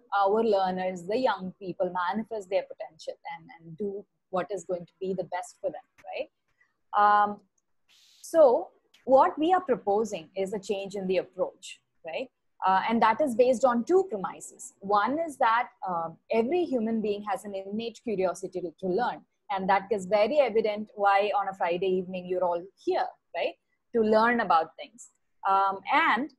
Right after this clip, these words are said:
uh, we are in the business of preparing individuals with skills that are needed in times that are completely changing. And right now, what better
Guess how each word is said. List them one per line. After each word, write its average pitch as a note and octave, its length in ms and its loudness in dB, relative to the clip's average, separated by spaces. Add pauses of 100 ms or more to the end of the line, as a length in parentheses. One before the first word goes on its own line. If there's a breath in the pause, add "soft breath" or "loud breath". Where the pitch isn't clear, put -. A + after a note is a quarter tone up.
(260)
uh, F#3+ 260 6
we C4 400 0
are A3 280 4
in A3 100 -4
the G3 80 -2
business F#3 400 -4
of F#3 180 2
preparing F#3+ 480 -2
individuals E3 880 -8
with D#3+ 160 -10
skills D#3+ 380 -4
that F3 120 -4
are E3+ 120 -4
needed F#3+ 340 -6
in G3 180 -6
times F#3+ 360 -4
that F#3 80 -2
are F3+ 180 0 (340)
completely G3 640 -6
changing. F3 520 -10 (100)
And E3+ 80 -20 (100)
right G#3 360 0
now, F#3 420 -2
what E3+ 260 -4
better F#3+ 280 -4